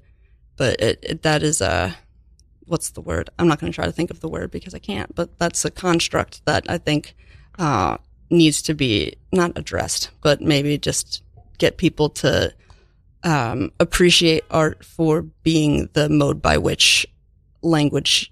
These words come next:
can just, uh, slip through the cracks and be communicated without having to be turned up on a volume.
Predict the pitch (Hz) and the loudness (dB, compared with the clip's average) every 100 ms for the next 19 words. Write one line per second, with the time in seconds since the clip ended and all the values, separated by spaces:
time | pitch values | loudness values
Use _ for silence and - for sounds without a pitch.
0 | _ - 151 143 - - 147 - - 73 | _ 0 2 2 0 -2 0 0 0 -2
1 | 92 - - 160 - 151 147 - 151 - | -2 0 0 0 0 -2 -2 0 0 0
2 | - 156 - - 160 165 - - - 170 | 0 2 0 0 0 0 -2 -4 -4 -4
3 | - 85 160 90 92 98 170 - - 170 | -2 -2 -2 -4 -2 -2 -4 -4 -4 -4
4 | _ _ _ _ - 147 131 156 - - | _ _ _ _ -2 -2 0 -2 -2 -4
5 | 160 160 - - 151 107 170 | -2 -4 -4 -4 -4 -4 -6